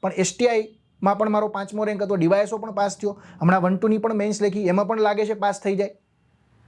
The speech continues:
તો મિત્રો, આ આખી આખી મેં મારી જર્નીની વાત કરી.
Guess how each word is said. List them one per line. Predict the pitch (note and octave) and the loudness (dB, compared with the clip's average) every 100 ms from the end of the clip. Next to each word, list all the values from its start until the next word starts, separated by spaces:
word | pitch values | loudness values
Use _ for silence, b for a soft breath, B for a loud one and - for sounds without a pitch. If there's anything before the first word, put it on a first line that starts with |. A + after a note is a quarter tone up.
| b b | b b
તો | A#3+ | 2
મિત્રો, | A3 C4+ C4+ - - | 4 2 0 -12 -2
આ | - C#4+ | 2 2
આખી | B3 B3 | 2 -2
આખી | C4 B3 B3+ | -2 -2 -6
મેં | A#3+ | -4
મારી | A3+ A#3 | -2 -4
જર્નીની | E3 E3 F#3 G3 F#3 | -2 0 2 2 0
વાત | C#3+ C#3 - | -2 -4 -10
કરી. | B2+ | -12